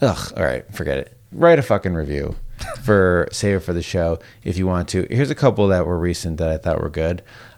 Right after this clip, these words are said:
Speaker 1: Uh, the title of this review is Absolutely Ridiculous, Absolutely Hilarious.
Speaker 2: <laughs>
Speaker 1: And this is from Jerry Berry. Uh, she's, I said, she says, uh, "I started listening to this podcast about a year and a half ago, and now I'm an avid fan.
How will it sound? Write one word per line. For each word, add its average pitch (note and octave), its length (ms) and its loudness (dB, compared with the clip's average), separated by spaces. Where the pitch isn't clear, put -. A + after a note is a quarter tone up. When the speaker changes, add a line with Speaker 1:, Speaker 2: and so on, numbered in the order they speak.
Speaker 1:
Uh, G2+ 200 0
the F#2+ 80 -4
title E3 400 6
of A#2+ 80 6
this A#2+ 220 0
review F#2+ 260 2
is F2+ 160 -4
Absolutely D#3 760 4
Ridiculous, F3 1000 0
Absolutely B2 960 2
Hilarious. D#2+ 1200 0
Speaker 2:
<laughs> - 60 -20
Speaker 1:
And G#2 80 0
this A#2 120 2
is - 80 -4
from F#2+ 240 0
Jerry A2 320 4
Berry. E2 600 -2
Uh, D#3 220 6
she's, - 200 -6
I C#3 180 4
said, C3 400 6
she - 160 -6
says, A#2+ 240 2
uh, A#2+ 260 4
"I - 60 2
started G3+ 340 8
listening F3 340 4
to D3+ 60 0
this B2+ 140 2
podcast A2 640 2
about F2 220 2
a F2 40 2
year G#2 220 6
and A#2 100 6
a A2+ 40 4
half F2 280 0
ago, F2 320 2
and F2 100 2
now F#2+ 180 2
I'm G2 140 2
an F2 140 0
avid G#2 340 0
fan. E2+ 500 -4